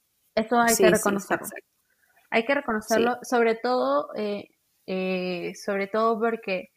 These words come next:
Speaker 1: hay algunos, eh, no, no hablando de Larry, sino en general, hay algunos que ya llegan a tener incluso pareja y como que tienen otra pareja. Por ejemplo, un shipeo que yo amaba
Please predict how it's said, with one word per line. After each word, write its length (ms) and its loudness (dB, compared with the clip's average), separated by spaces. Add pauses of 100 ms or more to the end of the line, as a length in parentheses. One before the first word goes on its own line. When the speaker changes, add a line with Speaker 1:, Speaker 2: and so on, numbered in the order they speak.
(420)
Speaker 1:
hay 140 0
algunos, 640 -2 (200)
eh, 220 -4
no, 540 2
no 140 0
hablando 380 -2
de 140 0
Larry, 360 0
sino 300 -8
en 80 -8
general, 520 -2
hay 160 -4
algunos 360 -6
que 120 -6
ya 140 -2
llegan 400 -4
a 80 -8
tener 280 -8
incluso 360 -10
pareja 600 -4
y 80 -20
como 180 -10
que 100 -12
tienen 380 -10 (480)
otra 280 -4
pareja. 320 -8
Por 180 -2
ejemplo, 600 -2
un 140 -2
shipeo 360 -2
que 120 0
yo 100 0
amaba 440 -4